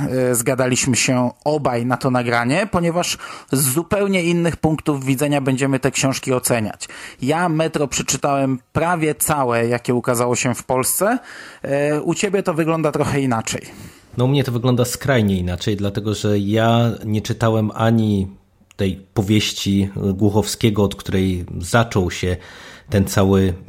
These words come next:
Speaker 2: boom na, y, ten, ten, tę pok-, postapokalipsę w metrze, y, która już, no, przerobiła się chyba na, i, nie wiem, dziesiąt powieści, bo to już nawet trudno mi policzyć, ile tego wszystkiego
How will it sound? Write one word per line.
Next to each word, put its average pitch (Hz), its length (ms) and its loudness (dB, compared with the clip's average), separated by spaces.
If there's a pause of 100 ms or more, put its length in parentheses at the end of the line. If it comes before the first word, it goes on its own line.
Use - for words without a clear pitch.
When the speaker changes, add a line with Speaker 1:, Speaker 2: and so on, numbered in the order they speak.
(180)
Speaker 2:
boom 101 480 4 (480)
na, 95 540 2 (260)
y, - 20 -8
ten, 92 260 -4 (120)
ten, 98 120 -4
tę 98 480 0
pok-, - 260 -4
postapokalipsę 107 1040 0 (720)
w 98 100 -4
metrze, 113 640 4 (100)
y, 101 260 2
która 101 360 4
już, - 720 -2
no, 98 420 2 (1600)
przerobiła 117 560 2
się 113 180 -2
chyba 110 220 -2
na, 107 200 2
i, 107 180 -4
nie 104 200 0
wiem, 92 200 0
dziesiąt 101 380 0
powieści, 95 580 -2
bo 90 120 -4
to 92 120 -6
już - 160 -6
nawet 95 340 -2
trudno 101 280 2
mi 98 140 4
policzyć, 98 440 0
ile 98 160 2
tego 98 200 0
wszystkiego 98 600 0